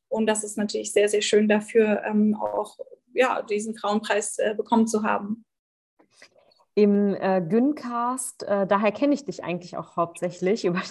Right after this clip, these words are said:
Speaker 2: den
Speaker 1: Mhm.
Speaker 2: Podcast.
Speaker 1: Ja.
Speaker 2: Total spannend, sprichst du über den Frauenkörper und das finde ich persönlich sehr spannend. Ich habe mich immer gefragt, wie wir unsere Arbeitswelt in der Medizin umgestalten können, neu gestalten können,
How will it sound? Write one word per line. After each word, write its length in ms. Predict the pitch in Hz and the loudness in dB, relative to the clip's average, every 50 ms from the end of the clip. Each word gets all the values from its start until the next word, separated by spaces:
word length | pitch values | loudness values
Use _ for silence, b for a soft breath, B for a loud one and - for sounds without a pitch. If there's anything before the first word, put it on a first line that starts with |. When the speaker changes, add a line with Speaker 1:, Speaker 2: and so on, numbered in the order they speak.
| - - - | -10 -4 -2
Speaker 2:
den 140 | 190 180 185 | 0 0 -2
Speaker 1:
Mhm. 60 | - | -4
Speaker 2:
Podcast. 760 | - - 226 226 220 214 220 214 - 180 202 277 - - - | -2 4 6 6 6 6 2 -2 -4 -4 -4 -6 -6 -2 4
Speaker 1:
Ja. 280 | 247 254 247 226 240 - - - - - 208 - | 6 6 6 4 2 -4 -12 -20 -18 -18 -12 -10
Speaker 2:
Total 300 | - 196 - 202 196 196 | -8 -4 -2 -2 -2 -2
spannend, 400 | - - 190 185 202 226 240 - | -2 -2 -2 0 0 -2 -4 -4
sprichst 360 | - - 262 247 254 - - | -2 -2 -2 -2 -2 -4 -2
du 40 | 240 | 0
über 140 | 214 208 | 2 2
den 140 | 196 196 190 | 2 2 0
Frauenkörper 1080 | 190 - - 196 202 226 254 262 - 247 240 233 233 233 - 233 233 233 240 - - - | -2 -2 -2 0 0 0 -2 -4 -4 -2 -2 -2 -2 -2 -2 -2 0 0 0 0 -2 -2
und 340 | 196 196 196 196 196 - _ | -2 -2 -2 -2 -4 -8 _
das 240 | - 190 190 190 - | -6 -6 -4 -4 -2
finde 220 | - 208 208 208 220 | -2 0 0 0 -2
ich 200 | 214 - - - _ - - - | -4 -6 -14 -18 _ -20 -16 -8
persönlich 380 | - 202 180 196 208 233 214 - | -4 -2 0 0 0 0 -2 -4
sehr 140 | 208 196 | -6 -6
spannend. 540 | - - - - 156 170 202 240 277 311 - b b b b b b b b b b _ 196 | -6 -6 -6 -4 -4 -2 -2 -2 -4 -4 -6 b b b b b b b b b b _ -12
Ich 140 | 196 185 - | -8 -4 -2
habe 200 | 214 214 214 240 | -2 -2 -2 -4
mich 260 | 247 226 - - - - _ _ _ _ - | -6 -6 -8 -12 -18 -20 _ _ _ _ -4
immer 220 | 214 220 226 233 | 0 2 2 2
gefragt, 760 | 226 240 233 - - - 208 208 202 208 220 226 220 - - - _ - - _ - | 0 -2 -6 -8 -8 -6 -4 -2 -2 -2 -2 -4 -8 -12 -20 -20 _ -20 -20 _ -12
wie 340 | 175 165 180 208 220 208 | -8 -4 -2 -2 0 0
wir 440 | 202 214 214 214 208 208 208 208 208 - | -2 -2 0 2 2 2 2 2 0 -2
unsere 260 | 208 180 185 185 - | -4 -4 -4 -4 -4
Arbeitswelt 580 | - 214 226 247 240 240 - - 202 202 - | -2 -2 -2 -2 -4 -6 -6 -4 -4 -4 -2
in 60 | 202 202 | -2 -4
der 100 | 196 190 | -2 -2
Medizin 600 | 190 180 202 190 190 - - - 220 220 226 220 | -2 -4 -4 -6 -8 -8 -6 -2 -2 0 0 0
umgestalten 680 | - 226 226 226 240 226 - - 208 208 - 214 208 202 | 0 0 0 0 0 -2 -2 0 0 0 0 -2 -4 -4
können, 240 | - 202 196 190 | -4 -4 -2 -2
neu 200 | 190 185 190 208 | -2 -2 -2 -2
gestalten 460 | 208 220 - - 196 202 202 - 208 196 | -2 -4 -6 -4 -4 -4 -4 -4 -6 -4
können, 340 | - 202 190 196 202 196 | -2 -2 -2 -2 -2 -6